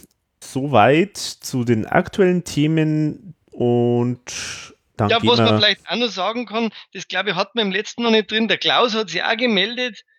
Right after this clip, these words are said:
Speaker 2: äh, interessanterweise mit einer, äh, im Hintergrund mit Babygeschrei beim,
Speaker 1: Mhm.
Speaker 2: beim Bayerischen Rundfunk oder was das für Sender war,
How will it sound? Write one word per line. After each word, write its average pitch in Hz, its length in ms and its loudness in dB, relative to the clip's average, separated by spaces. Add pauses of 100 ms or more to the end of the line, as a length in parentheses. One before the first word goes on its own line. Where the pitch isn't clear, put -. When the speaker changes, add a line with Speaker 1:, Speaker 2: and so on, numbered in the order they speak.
(300)
Speaker 2:
äh, 196 420 0
interessanterweise 202 960 -4
mit 208 200 2
einer, 185 280 2
äh, - 200 -6
im 190 760 -2
Hintergrund 233 580 2
mit 190 180 -2
Babygeschrei 214 840 0 (560)
beim, 160 280 -2
Speaker 1:
Mhm. 160 40 -4
Speaker 2:
beim 151 240 -2
Bayerischen 190 480 -2
Rundfunk 233 460 -2
oder 214 200 -2
was 202 180 -4
das - 160 -10
für 202 140 -6
Sender 208 380 0
war, 208 280 2